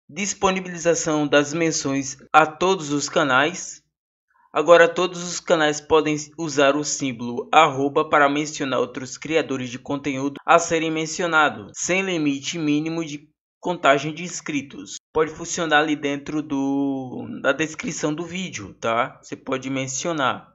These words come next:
Como é que eu menciono, Paulo? Bem, eu vou aqui abrir um conteúdo, vou aqui em um vídeo,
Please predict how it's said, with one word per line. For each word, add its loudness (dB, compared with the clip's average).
Como -4
é 2
que 0
eu 2
menciono, -2
Paulo? -8
Bem, -6
eu -4
vou 0
aqui -6
abrir -6
um -12
conteúdo, -6
vou 0
aqui -2
em -6
um -8
vídeo, -8